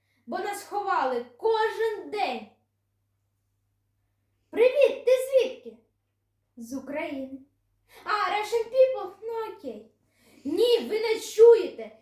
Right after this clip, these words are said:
я з України, це інше місце, інший стрій. У нас народ з великим серцем, і ритм його лунає в унісон. У нас один за одного, ви чуєте? Я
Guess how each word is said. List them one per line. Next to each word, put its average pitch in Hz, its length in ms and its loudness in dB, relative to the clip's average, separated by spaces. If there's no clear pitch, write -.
я 349 220 -12
з 370 100 -10
України, 427 840 -2
це - 160 -8
інше 453 760 -6
місце, 440 640 -2
інший 330 460 -6
стрій. - 600 -8
У 285 120 -10
нас 359 380 -4
народ 330 500 -4
з 233 60 -12
великим 466 720 0
серцем, 294 720 -8
і 403 140 -4
ритм 466 400 2
його 381 280 -8
лунає 415 480 -2
в 302 40 -12
унісон. 381 580 -6
У 302 100 -12
нас 370 340 -6
один 466 400 0
за 494 400 -2
одного, 240 460 -10
ви 247 280 -6
чуєте? - 840 0
Я 330 600 -4